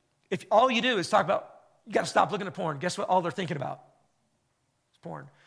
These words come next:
So that Second Corinthians three eighteen that we've been talking about is so helpful. How do people change? By beholding Christ, not by fixating on their sin.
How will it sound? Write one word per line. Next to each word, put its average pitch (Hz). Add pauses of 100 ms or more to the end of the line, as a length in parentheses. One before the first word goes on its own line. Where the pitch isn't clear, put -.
(160)
So 220
that 208
Second 226
Corinthians 175
three 185
eighteen 175
that 160
we've 165
been 147
talking 185
about 151
is 135
so 175
helpful. 202 (180)
How 185
do 185
people 185
change? 233
By 180
beholding 175
Christ, - (280)
not 214
by 180 (480)
fixating 180
on 160
their 139
sin. 143